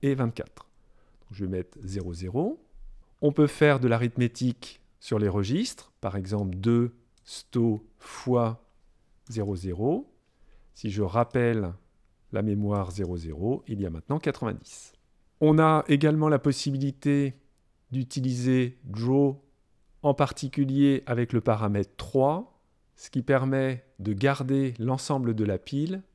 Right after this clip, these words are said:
et de rentrer les données sur une ligne supplémentaire. Donc quand je tape une valeur, on a toujours à l'affichage de X jusqu'à T. Si vous voulez vous remettre en affichage normal, vous faites draw zéro zéro.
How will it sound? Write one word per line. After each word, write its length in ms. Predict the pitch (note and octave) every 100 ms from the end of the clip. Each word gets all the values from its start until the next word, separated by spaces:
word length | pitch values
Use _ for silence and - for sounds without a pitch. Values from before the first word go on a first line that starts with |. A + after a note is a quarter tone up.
| _ _ _ -
et 80 | A#2
de 120 | B2
rentrer 640 | A2+ C#3+ - - C3+ B2 A2+
les 140 | G#2+
données 560 | G#2+ G2+ A2 C#3 E3+ -
sur 240 | - A#2
une 180 | A2+ A2
ligne 200 | C#3+ D#3+
supplémentaire. 760 | - C#3+ C3+ B2 - E2 - _ _ _ - -
Donc 140 | F2 F2+
quand 140 | B2
je 120 | A2+ A2+
tape 420 | A#2 A2+ G#2+ - - - - _ -
une 160 | A2
valeur, 560 | G2+ F#2 F#2+ A#2+ D3 D#3+ _ _ _ _ _ _
on 180 | A2+ G#2+
a 160 | A2+ C3
toujours 720 | - C3 A#2 A#2 C3 C#3 - _ _ _
à 80 | C3
l'affichage 720 | B2 A2 - B2 A#2+ C3+ - _ _ _ B2
de 180 | A#2 -
X 280 | D3 - -
jusqu'à 320 | C3 - C3
T. 260 | - G2+ - _ _ _ -
Si 160 | - C3+
vous 60 |
voulez 180 | C3+ C3+
vous 140 | B2+
remettre 360 | A#2+ B2+ B2+ - _
en 120 | A#2+ B2+
affichage 460 | B2 A2+ A#2 G2
normal, 460 | G#2 F#2 F#2+ A2 C3
vous 100 | A2
faites 240 | - F2+
draw 400 | F2+ G2+ A2 C3 - - -
zéro 380 | A2 G2+ F#2+ G#2+
zéro. 280 | A2 F2+ -